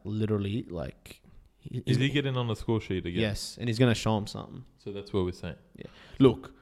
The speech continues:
Speaker 1: round it, round now, round of sixteen, the, the no nonsense. There's a bit no nonsense now.
Speaker 2: Yeah,
Speaker 1: It's
Speaker 2: yeah.
Speaker 1: like, this is serious shit.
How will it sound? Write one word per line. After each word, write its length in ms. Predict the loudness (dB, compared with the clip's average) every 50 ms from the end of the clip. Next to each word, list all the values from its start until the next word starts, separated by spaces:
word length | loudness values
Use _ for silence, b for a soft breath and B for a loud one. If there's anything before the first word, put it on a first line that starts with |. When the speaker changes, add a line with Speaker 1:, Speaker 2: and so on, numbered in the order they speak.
| b b b b b b b b _ _ _
Speaker 1:
round 260 | 2 6 6 8 6
it, 100 | 6 4 2
round 340 | 2 4 6 6 6 6 4
now, 420 | 4 4 6 6 8 6 6 6 4
round 220 | 4 4 4 4 2
of 60 | 0
sixteen, 540 | -2 -4 -6 -2 0 2 2 2 0 -2 -2
the, 160 | -4 -4 -4 -4
the 140 | -4 -2
no 160 | 2 2 4 4
nonsense. 560 | 4 4 2 2 0 -2 -6 -8 -10 -10 -12
There's 180 | -12 -12 -6
a 40 | -2
bit 140 | 0 0 2
no 120 | 2 0
nonsense 500 | 0 0 -2 -2 -4 -6 -8 -10 -8 -8
now. 120 | -6 -4 -2
Speaker 2:
Yeah, 60 | -2 0
Speaker 1:
It's 220 | 0 0 2 4
Speaker 2:
yeah. 60 | 4 4
Speaker 1:
like, 120 | 4 4
this 120 | 4 4 4
is 80 | 4 4
serious 380 | 6 8 8 8 8 8 6 4
shit. 500 | 0 0 0 0 0 -2 -2 -8 -12